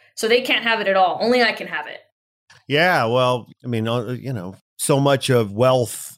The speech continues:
Speaker 2: I guess, if you buy into the wealth model or the wealth ethos,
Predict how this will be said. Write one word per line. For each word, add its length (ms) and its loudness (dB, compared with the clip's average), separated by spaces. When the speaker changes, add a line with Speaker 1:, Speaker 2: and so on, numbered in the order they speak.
Speaker 2:
I 80 -4
guess, 420 0
if 140 -12
you 100 -6
buy 300 0
into 340 -2
the 120 -2
wealth 600 -2
model 500 -2
or 280 -4
the 100 -8
wealth 540 -4
ethos, 760 -2